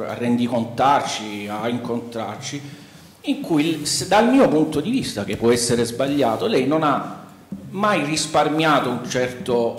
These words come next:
oh, diciamo, sottolineature nei confronti di queste bolle social, delle cose che sentiva dire, delle cose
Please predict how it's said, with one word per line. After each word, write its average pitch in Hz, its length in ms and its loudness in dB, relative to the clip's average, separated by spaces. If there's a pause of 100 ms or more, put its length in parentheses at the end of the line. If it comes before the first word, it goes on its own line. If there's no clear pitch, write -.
(140)
oh, 120 200 0
diciamo, 120 800 -2
sottolineature 139 1040 2
nei 127 140 -2
confronti 127 600 -2
di 117 120 -4
queste 127 320 -4
bolle 123 420 -2
social, 120 500 0
delle 120 260 -4
cose 123 300 -4
che 120 120 -2
sentiva 127 520 -2
dire, 123 420 -6
delle 123 280 -6
cose 123 680 -2